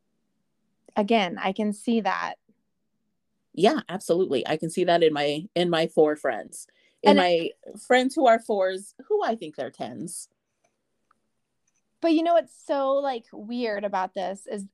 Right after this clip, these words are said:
Speaker 1: I know a couple of fours that I usually tap dance around what I wanna say with them because I know that they're gonna take it so to the heart.
Speaker 2: Yeah.
Speaker 1: And it's not, like,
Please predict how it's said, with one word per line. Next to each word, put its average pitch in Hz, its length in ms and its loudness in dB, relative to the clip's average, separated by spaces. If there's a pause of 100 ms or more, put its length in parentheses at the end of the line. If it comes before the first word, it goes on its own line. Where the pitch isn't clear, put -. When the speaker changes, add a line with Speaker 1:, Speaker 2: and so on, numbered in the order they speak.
Speaker 1:
I 226 140 4
know 226 360 4
a 285 160 0
couple 254 420 -8
of 285 140 -6 (100)
fours 214 460 -6
that 196 240 -4
I 220 420 -4 (100)
usually 294 560 -4
tap 247 480 -2
dance 202 380 -4 (120)
around 202 540 -2
what 208 120 2
I 202 100 4
wanna 202 260 -4
say 202 240 -2
with 214 180 -4
them 247 220 6
because 240 240 -2
I 202 100 2
know 202 320 2
that 202 140 -8
they're 202 120 0
gonna 190 180 -8
take 196 260 -10
it 196 160 -8
so 214 840 2 (640)
to - 160 -4
the 202 100 0
heart. 208 540 -2 (760)
Speaker 2:
Yeah. 156 520 4 (140)
Speaker 1:
And 247 120 4
it's 247 240 -2
not, 254 480 2
like, 254 420 0